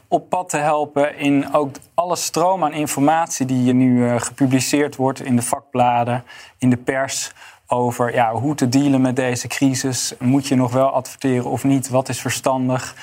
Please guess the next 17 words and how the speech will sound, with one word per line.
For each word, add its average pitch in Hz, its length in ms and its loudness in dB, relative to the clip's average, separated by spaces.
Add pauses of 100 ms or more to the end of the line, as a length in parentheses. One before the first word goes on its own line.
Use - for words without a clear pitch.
(280)
Dus 160 300 0 (100)
ik 180 200 -2
heb, 165 260 -4
eh, 151 60 2
twintig 208 360 0
minuten 196 300 -2
om 190 120 0
jullie 175 180 2
daarin 151 280 2
mee 170 200 0
te 185 100 -6
nemen. 175 480 0
Ik 170 120 -6
ga 143 220 -2
de 131 60 -2
hoogtepunten 185 680 -4
door. 175 280 0